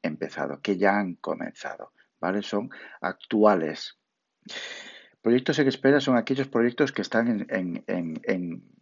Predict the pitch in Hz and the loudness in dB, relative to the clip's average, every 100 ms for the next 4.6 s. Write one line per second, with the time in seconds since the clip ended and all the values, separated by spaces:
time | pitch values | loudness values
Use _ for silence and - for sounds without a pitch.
0 | - 85 90 123 113 87 - 82 71 95 | -8 -6 4 4 4 -4 -4 -10 -8 -10
1 | 85 - 113 117 98 95 90 113 117 110 | -10 -2 0 0 0 0 0 0 0 -2
2 | 110 104 151 - _ 87 117 - - 76 | 0 0 -2 -4 _ -8 -6 -8 -8 -8
3 | 73 78 73 78 107 135 - 135 131 - | -6 -8 -6 -2 0 -2 0 0 2 0
4 | - 82 - 82 80 | -4 -6 -4 -2 -2